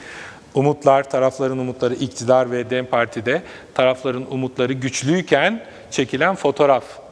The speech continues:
Anayasa Mahkemesi'nin, iktidarın kararlarına uymadığı Anayasa Mahkemesi'nin kuruluş yıl dönümü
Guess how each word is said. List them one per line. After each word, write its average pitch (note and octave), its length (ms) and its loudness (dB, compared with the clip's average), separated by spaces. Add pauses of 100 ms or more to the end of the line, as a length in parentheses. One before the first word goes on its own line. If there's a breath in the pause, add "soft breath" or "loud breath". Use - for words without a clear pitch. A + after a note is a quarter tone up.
(260)
Anayasa D3 400 2
Mahkemesi'nin, B2+ 800 -4 (1040 loud breath)
iktidarın C#3 480 2
kararlarına C3+ 600 0
uymadığı D3+ 580 0
Anayasa C#3+ 400 -2
Mahkemesi'nin B2+ 800 -6 (580 loud breath)
kuruluş F3+ 420 0
yıl C#3+ 180 -2
dönümü A#2 380 -2